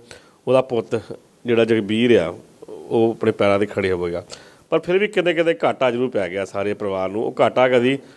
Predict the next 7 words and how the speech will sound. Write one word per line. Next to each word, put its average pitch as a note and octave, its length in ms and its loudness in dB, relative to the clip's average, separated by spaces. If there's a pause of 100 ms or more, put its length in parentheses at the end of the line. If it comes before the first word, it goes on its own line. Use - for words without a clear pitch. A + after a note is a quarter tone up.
(220)
ਪੂਰਾ D#3+ 260 4
ਨਹੀਂ C3 120 4
ਹੋਣਾ। F2+ 320 -2 (560)
ਤੁਸੀਂ A#2 220 -8
ਦੇਖ G#2+ 140 -2
ਸਕਦੇ A2+ 220 -2
ਹੋ, A#2 260 2